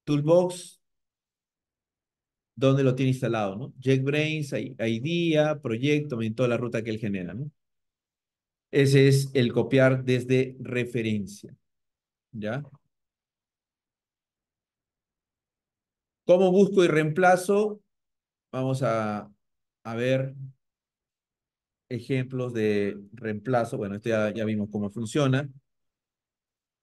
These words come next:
¿Ya? Y vamos a buscar la opción de find. Ya,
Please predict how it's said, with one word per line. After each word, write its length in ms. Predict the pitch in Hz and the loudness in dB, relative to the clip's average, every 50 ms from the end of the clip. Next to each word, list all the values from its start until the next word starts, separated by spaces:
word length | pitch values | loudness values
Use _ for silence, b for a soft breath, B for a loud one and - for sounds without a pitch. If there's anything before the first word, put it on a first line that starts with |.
| _ _ | _ _
¿Ya? 380 | 101 107 110 117 127 143 147 135 139 - _ _ _ _ _ _ _ _ _ _ _ _ _ _ | -6 -2 0 0 0 -2 -4 -8 -16 -20 _ _ _ _ _ _ _ _ _ _ _ _ _ _
Y 480 | 127 131 131 135 139 143 147 135 135 - _ _ _ _ _ _ _ _ _ _ _ _ _ _ - | 0 2 2 2 2 0 -2 -6 -10 -12 _ _ _ _ _ _ _ _ _ _ _ _ _ _ -6
vamos 460 | 117 120 117 117 117 117 110 - - | -4 -2 -2 -2 -4 -4 -4 -4 -2
a 100 | 113 104 | -2 -2
buscar 560 | 104 104 104 - - 135 123 120 120 120 127 135 131 - | -2 -2 -6 -4 -2 0 2 2 0 -2 -4 -10 -10 -10
la 160 | 120 101 95 | -8 -6 -6
opción 580 | 95 - - - - - 127 117 117 123 120 117 | -6 -8 -10 -14 -6 -4 -4 -2 -2 -4 -6 -4
de 380 | 117 120 120 123 127 127 127 - _ _ _ _ | -2 -2 -2 -2 -2 -6 -8 -16 _ _ _ _
find. 520 | - - 135 135 135 139 151 139 135 139 - _ _ _ _ _ _ _ _ _ _ _ _ _ _ _ _ _ _ _ _ _ _ _ _ _ _ _ _ _ _ _ _ _ _ _ _ _ _ _ _ _ _ _ _ _ _ _ _ _ _ _ _ _ _ _ _ _ _ | -2 2 4 4 4 4 2 -2 -6 -8 -10 _ _ _ _ _ _ _ _ _ _ _ _ _ _ _ _ _ _ _ _ _ _ _ _ _ _ _ _ _ _ _ _ _ _ _ _ _ _ _ _ _ _ _ _ _ _ _ _ _ _ _ _ _ _ _ _ _ _
Ya, 420 | - 104 101 107 113 123 131 131 | -6 -4 -2 -2 -2 -2 -4 -6